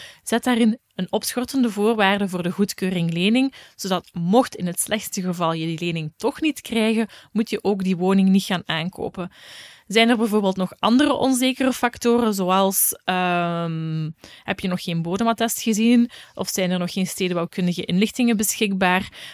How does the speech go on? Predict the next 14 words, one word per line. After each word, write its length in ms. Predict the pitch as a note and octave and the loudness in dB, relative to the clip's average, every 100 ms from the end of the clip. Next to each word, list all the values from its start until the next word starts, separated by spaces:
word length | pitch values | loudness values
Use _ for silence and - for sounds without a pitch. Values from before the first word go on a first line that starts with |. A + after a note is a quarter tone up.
| - | -4
Ehm, 220 | - F3+ | 0 2
dat 140 | F3+ G3 | 0 2
zijn 120 | G#3+ | 2
dan 120 | F3+ | 2
ook 160 | - G#3+ | 0 -2
zeker 320 | - G#3 G3+ | -2 -2 0
en 100 | F#3+ | 0
vast 280 | F3+ F#3 - | 0 -4 -2
zaken 460 | F3+ - - G3 - - - | -2 -2 0 -2 -2 -20 -4
waar 260 | F3+ G3 | 0 2
je 80 | G#3 | 2
een 120 | F#3 | 0
opschortende 520 | F3+ - G3 F#3+ F#3+ | -2 -2 -4 2 2
voorwaarde 680 | F3 F3 F3 E3+ D#3+ D#3+ E3 | 2 -2 0 0 -2 -2 -6